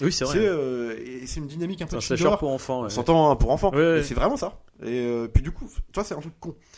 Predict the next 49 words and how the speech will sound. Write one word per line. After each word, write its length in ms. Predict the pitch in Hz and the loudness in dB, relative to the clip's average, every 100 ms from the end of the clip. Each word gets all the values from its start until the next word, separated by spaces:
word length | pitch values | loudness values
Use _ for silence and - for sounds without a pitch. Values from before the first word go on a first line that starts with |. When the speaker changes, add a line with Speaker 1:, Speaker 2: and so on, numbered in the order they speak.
| - _ | -20 _
Speaker 2:
On, 220 | 107 - 123 | -16 -12 -6
on 20 | |
parle 220 | 175 175 | -4 -4
de, 100 | 135 | -4
les 160 | 123 127 | -6 -6
films 140 | 165 | -10
sont 120 | 165 | -12
de 60 | 123 | -12
plus 160 | 139 139 | -10 -10
en 60 | |
plus 120 | - | -10
sombres 360 | 123 165 156 117 | -8 -6 -6 -6
parce 180 | 107 104 | -6 -6
que 100 | 131 | -6
les 60 | 143 | -2
Speaker 1:
Mhm. 40 | |
Speaker 2:
personnages 280 | 135 127 117 | -2 -4 -8
évoluent, 260 | 113 120 139 | -8 -6 -6
la 100 | 110 | -6
menace 240 | 117 117 | -6 -8
grandit, 300 | 113 113 113 | -8 -8 -6
est 80 | 107 | -6
grandissante. 440 | 113 113 110 107 - - - _ - | -4 -6 -6 -8 -12 -20 -20 _ -14
Euh, 220 | 73 - - - - | -10 -10 -12 -18 -18
l'histoire 280 | 104 - 123 | -16 -14 -14
la 100 | 98 | -14
plus, 180 | - - - | -18 -20 -14
enfin, 180 | 101 - | -12 -10
une 80 | 123 | -8
des 100 | 110 | -8
plus 140 | 110 | -10
sombres, 260 | 104 233 147 | -12 -12 -12
le 120 | 107 | -10
deux, 160 | 113 254 - | -8 -8 -10
est 60 | |
pas 120 | - | -8
mal 120 | 180 143 | -6 -6
là-dedans. 320 | 175 247 135 - - | -8 -8 -10 -12 -10
On 60 | |
parle 140 | 101 98 | -8 -4
quand 80 | 123 | -2
même, 120 | 135 | -4
entre 260 | - 110 117 | -8 -8 -6
guillemets, 240 | 107 165 | -2 0
hein, 160 | 170 110 | 0 -2
si 140 | - | -6
tu, 280 | - 110 107 104 104 | -10 -8 -6 -6 -10
si 560 | 107 - - - - - | -14 -16 -16 -14 -14 -14
tu 260 | - 131 | -12 -14